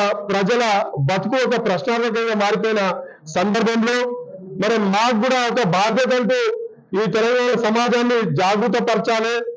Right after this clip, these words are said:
మరి వీరి యొక్క జీవన పోరాటంలో మేము కూడా భాగస్వాములు కావాలి. ప్రాంతానికి ఉత్తర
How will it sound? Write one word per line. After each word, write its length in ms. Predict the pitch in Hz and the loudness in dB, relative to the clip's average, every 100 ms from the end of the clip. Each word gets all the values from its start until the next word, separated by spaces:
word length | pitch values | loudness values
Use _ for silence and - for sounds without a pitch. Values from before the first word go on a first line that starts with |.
| - _ _ - | -14 _ _ -2
మరి 160 | 202 226 233 208 | 2 2 2 0
వీరి 180 | 233 247 | 2 2
యొక్క 160 | 240 240 208 185 - - - _ - 131 131 | 2 2 2 0 -6 -14 -20 _ -8 -4 -2
జీవన 280 | 214 254 254 233 208 226 - _ _ _ | 2 2 2 2 0 -2 -14 _ _ _
పోరాటంలో 580 | 175 220 254 254 254 254 240 220 | -2 2 2 2 2 2 2 2
మేము 160 | 254 262 | 2 2
కూడా 160 | 254 233 196 - 147 | 2 2 0 -2 -2
భాగస్వాములు 580 | 175 247 233 233 233 226 214 | 2 2 2 0 2 2 2
కావాలి. 380 | 220 226 233 233 233 - - - | 2 0 2 0 0 -4 -10 -2
ప్రాంతానికి 680 | 220 233 214 247 254 220 240 185 - - - _ _ 226 - _ _ - - - 180 | 0 2 2 2 2 2 2 0 -2 -10 -14 _ _ -20 -20 _ _ -20 -20 -6 -4
ఉత్తర 220 | 190 269 | 0 0